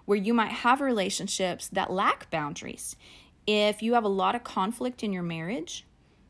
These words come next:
there might be a need for boundaries in communication, boundaries in your sex life, boundaries in how you guys manage anger. Um,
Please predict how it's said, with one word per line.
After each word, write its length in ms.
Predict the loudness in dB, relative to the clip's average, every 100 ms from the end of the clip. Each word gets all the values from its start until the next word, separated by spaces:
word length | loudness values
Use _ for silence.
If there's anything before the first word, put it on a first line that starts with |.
| -10
there 180 | -2 0
might 240 | 2 0
be 140 | 0 -2
a 40 |
need 260 | 0 -2 -4
for 100 | -6
boundaries 480 | -4 -4 -4 -6 -6
in 100 | -6
communication, 840 | -6 -6 -6 -6 -6 -6 -6 -8 -10 _ _ -20 -16
boundaries 640 | -4 0 0 0 -2 -2 -2
in 340 | -4 -4 -6 -8
your 120 | -6
sex 360 | -4 -4 -4
life, 380 | -4 -4 -6 -12 -20 -20 -20 -6
boundaries 640 | 0 2 2 0 -2 -2 -4
in 200 | -4 -4
how 480 | -2 0 0 -2 -8 _ _ _ _
you 140 | -8 -4
guys 280 | -2 -2
manage 400 | -4 -4 -4 -8 -8
anger. 400 | -8 -6 -6 -8 -12 -20 -20 -20 -6 2
Um, 400 | 6 6 2